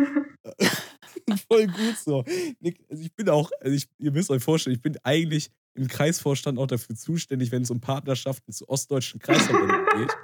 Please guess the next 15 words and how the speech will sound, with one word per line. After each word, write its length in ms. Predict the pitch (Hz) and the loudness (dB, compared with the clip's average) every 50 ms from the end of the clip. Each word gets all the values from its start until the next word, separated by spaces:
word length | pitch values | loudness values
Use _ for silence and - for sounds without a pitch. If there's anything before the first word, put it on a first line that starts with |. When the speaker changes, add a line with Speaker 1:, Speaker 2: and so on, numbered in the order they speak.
| - 831 | -12 -14
Speaker 2:
<laughs> 240 | - - _ _ - - | -14 -14 _ _ 4 4
Ist 520 | - 151 - - - - 285 285 269 - | 6 6 4 2 4 4 6 6 6 6
ja 140 | - 202 190 | 4 4 4
voll 300 | 185 214 208 208 208 190 | 2 2 4 6 4 4
gut, 280 | 160 196 214 220 190 - | 4 2 0 2 2 2
dass 120 | 170 156 | 0 0
ich 80 | 185 - | 0 2
dann 220 | - 190 170 156 | 2 2 2 2
so, 280 | 139 156 175 170 165 330 349 320 302 320 - - - - - - - - - - - - - - - 359 | 2 2 4 4 6 6 6 6 4 2 -2 -8 -10 -10 -10 -10 -10 -12 -14 -16 -14 -8 -6 -2 4 6
Speaker 1:
<laughs> 1000 | 330 320 311 - 330 320 311 311 359 - - - - 370 370 359 349 320 _ - - | 6 6 6 4 0 0 0 -6 -12 -16 -16 -8 -8 -6 -6 -6 -10 -14 _ -10 -2
Speaker 2:
oh 200 | - 220 220 226 | 0 2 2 4
Mann, 540 | 220 220 220 226 226 226 226 247 240 226 214 | 2 2 2 2 2 4 4 2 2 0 0
ey. 320 | 196 180 175 180 208 - | -2 -2 -2 -4 -2 0
Ja, 120 | 156 180 196 | 2 2 2
gut. 400 | 190 - 202 175 151 139 - | 2 2 0 0 0 -2 -6